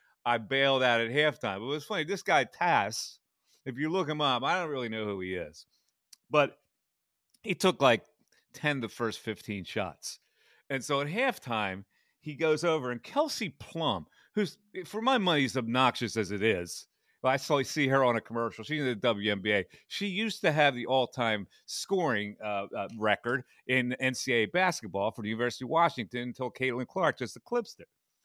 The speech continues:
And she, like, the guy goes over, and she, like, <laughs> she, like, fist bumps with him, and she goes, "Yo, dude,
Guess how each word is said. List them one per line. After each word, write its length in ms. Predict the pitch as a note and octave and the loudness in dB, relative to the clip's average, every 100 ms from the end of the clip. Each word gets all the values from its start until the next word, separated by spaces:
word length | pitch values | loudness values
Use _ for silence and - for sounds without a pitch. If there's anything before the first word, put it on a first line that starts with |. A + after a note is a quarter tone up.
| _ _ - | _ _ -10
And 160 | F3+ D3+ | -8 -8
she, 340 | - D4 E4+ _ | -10 -10 -14 _
like, 240 | F3+ E3 - | 0 0 -2
the 80 | F3+ | 0
guy 240 | A#3+ C4+ | 4 4
goes 200 | A#3+ F3 | 4 4
over, 280 | F#3+ F#3+ D#3 _ - | 4 2 -2 _ -2
and 120 | D3 | -2
she, 220 | - B3 | -2 -2
like, 400 | B3+ A#3+ - - - C#4+ | 2 2 0 -10 -12 -12
<laughs> 640 | - - - _ _ _ | -12 -16 -20 _ _ _
she, 160 | - | -8
like, 280 | F#4 C#4+ - | 2 2 2
fist 260 | G#4 G#4+ - | 0 0 2
bumps 300 | A3 E3+ C#3 | 2 2 -2
with 200 | E3 D#3 | -2 -2
him, 160 | F3 - _ | -4 -8 _
and 100 | F#3 | -4
she 120 | - F3+ | -2 2
goes, 240 | F3 D3+ | 2 4
"Yo, 200 | G3+ G#3+ | 6 6
dude, 460 | D#3+ F#3+ D3 G2 | 10 10 10 6